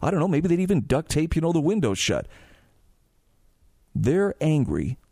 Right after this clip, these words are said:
because someone is calling into question the pronouncement made by someone in authority. And apparently they, they resonate with that sense that, well, someone in authority is telling us what to do, so therefore we're only safe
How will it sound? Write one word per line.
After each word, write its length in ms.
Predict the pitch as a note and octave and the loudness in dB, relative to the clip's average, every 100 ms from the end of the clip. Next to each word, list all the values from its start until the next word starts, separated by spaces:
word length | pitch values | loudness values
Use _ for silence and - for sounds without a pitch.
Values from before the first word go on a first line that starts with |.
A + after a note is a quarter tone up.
| _ _ _ _ - | _ _ _ _ -8
because 300 | - G#2+ B2+ | -4 0 0
someone 580 | - G3 G3+ A2 G2 C3 - | 0 0 0 0 0 -2 -2
is 160 | B2 - | -4 -2
calling 400 | - D3 E3+ D3 | -2 -2 0 0
into 180 | C#3 | -2
question 680 | C#3 - G3+ - - B1+ - - _ _ _ _ _ _ - _ _ - | -4 -2 -2 0 -4 -4 -6 -10 _ _ _ _ _ _ -20 _ _ -4
the 140 | - | -2
pronouncement 640 | - A#2+ A#2+ F3+ - E3 D3 | 0 0 2 0 0 0 0
made 340 | D#3+ A2 A#2 | 0 0 0
by 140 | A#2+ A#2+ | 0 0
someone 320 | A2+ G#2+ A2+ | 0 0 0
in 100 | A2+ | 0
authority. 600 | A2+ D#3+ A#2+ - - - - _ _ _ _ _ _ - | 0 0 0 -2 -6 -10 -20 _ _ _ _ _ _ -6
And 80 | F2 | -2
apparently 500 | A#2+ C3+ A#2 D3 D3+ | 0 -2 0 0 0
they, 360 | G#2+ F2+ D2 | 0 0 -2
they 240 | - F#2+ D2 | -4 -4 -2
resonate 520 | D2 C3+ D#3+ E3 D3+ | -2 0 0 0 0
with 140 | D#3 | -2
that 160 | D3+ A#2 | -2 -2
sense 320 | - D#3 D#3 | 0 0 -2
that, 100 | A2 | -4
well, 140 | A2+ | -4
someone 280 | F2 D#3 D#3+ | 0 0 2
in 120 | D3 | 0
authority 340 | C3 D3+ C#3+ C3+ | 0 0 2 0
is 100 | - - D#3 - | -2 -8 -8 -2
telling 280 | G3 F#3 | 0 2
us 140 | E3 - | 2 2
what 140 | D#3+ | 2
to 80 | C#3+ | 2
do, 180 | C#3 F3+ | 0 0
so 140 | D#3 | 0
therefore 380 | D3 F#3+ D#3+ D3+ - D3+ | 2 0 0 -2 -4 -2
we're 120 | C#3 - | 0 2
only 300 | A#3 D#4 G#3 | 2 2 0
safe 420 | B2+ G2+ G#2+ - | 0 0 -2 -6